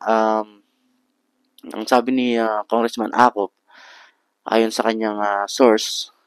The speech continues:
ay, ah, nag-withdraw daw yung mga tsekwa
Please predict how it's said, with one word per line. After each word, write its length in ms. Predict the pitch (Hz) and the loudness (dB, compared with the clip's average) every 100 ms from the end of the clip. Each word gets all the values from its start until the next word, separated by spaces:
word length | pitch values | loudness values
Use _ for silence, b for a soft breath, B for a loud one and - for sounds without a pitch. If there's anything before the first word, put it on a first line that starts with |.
| _ _ | _ _
ay, 380 | - 107 107 107 | -2 2 4 4
ah, 400 | 104 101 98 101 | 2 -2 -4 -6
nag-withdraw 460 | 107 110 117 117 117 | -8 -4 0 2 6
daw 180 | 127 127 113 | 6 6 2
yung 160 | 110 113 | -8 -6
mga 140 | 113 | -6
tsekwa 480 | - 107 - 113 113 | 0 0 4 2 2